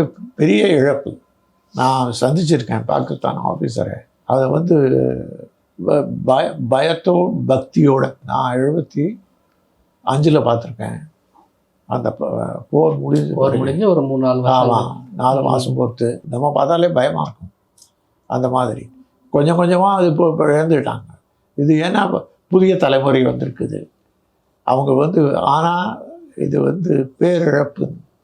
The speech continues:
Speaker 1: நினைக்கிறாங்க. அதனால திரும்பி கட்டாயம் தாக்குவாங்க. எங்க தாக்குவாங்கங்கிறது தான் கொஸ்டின். ஏவுகணைகள் இருக்குது, அது மு-, முந்நூறு கிலோமீட்டர் மட்டுமல்ல,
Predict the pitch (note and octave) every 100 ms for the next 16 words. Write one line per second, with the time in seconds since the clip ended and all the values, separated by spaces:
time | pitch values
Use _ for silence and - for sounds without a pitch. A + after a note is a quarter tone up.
0 | _ _ A#2+ B2 G#2 - - - _ _
1 | _ _ _ _ _ _ _ _ - B2+
2 | C3+ C#3+ D#3 C#3 - D#3 F#3+ E3 D#3+ B2
3 | - B2 D#3+ F#3+ G#3 _ D#4 _ F4+ D#4
4 | - C3+ - D3 B2+ B2 A#2+ - _ _
5 | - C3 D#3 F#3+ C#3 A#2+ C#3 A#2 C3 C3
6 | G3+ - - - - - - - _ _
7 | _ _ _ _ - D#3 E3+ D#3+ C#3 A#2+
8 | A#2 B2+ - B2 B2 - - _ _ _
9 | _ _ - C3 C3+ C3+ B2+ - - -
10 | - - B2+ C#3+ D#3+ E3+ D#3+ F3 F3+ F3+
11 | D3+ D3+ C#3+ C#3 C3 D#3 F3